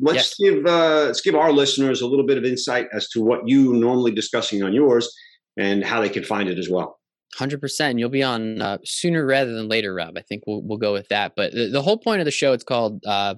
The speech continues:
Speaker 2: For the Love of Sports with myself, Michael Rasile. Uh, really, the whole idea behind the show was I wanted to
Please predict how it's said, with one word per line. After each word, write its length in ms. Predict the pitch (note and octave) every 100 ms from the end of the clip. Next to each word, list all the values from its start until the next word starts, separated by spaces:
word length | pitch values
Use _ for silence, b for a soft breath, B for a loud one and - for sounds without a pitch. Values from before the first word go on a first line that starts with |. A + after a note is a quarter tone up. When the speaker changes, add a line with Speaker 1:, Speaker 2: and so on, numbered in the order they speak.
| -
Speaker 2:
For 120 | D#3
the 80 | C3+
Love 180 | C3 C3
of 80 |
Sports 520 | - - A2+ - - - _ _
with 160 | B2 - - -
myself, 420 | G#2+ - G#2 - G2
Michael 280 | G2+ G#2+
Rasile. 480 | G#2+ G#2+ F#2+ F#2 - -
Uh, 200 | G2 F2+
really, 320 | B2+ F#3+ G#3
the 160 | C#3+ C3+
whole 220 | G#3+ C#4
idea 340 | E3+ B2+ C#3+
behind 320 | A#2+ - G#2+
the 40 | G#2+
show 260 | - G#2+
was 180 | G#2 G2 -
I 100 | A#2
wanted 400 | B2 C3+ B2+ A#2+ -
to 300 | A#2+ A2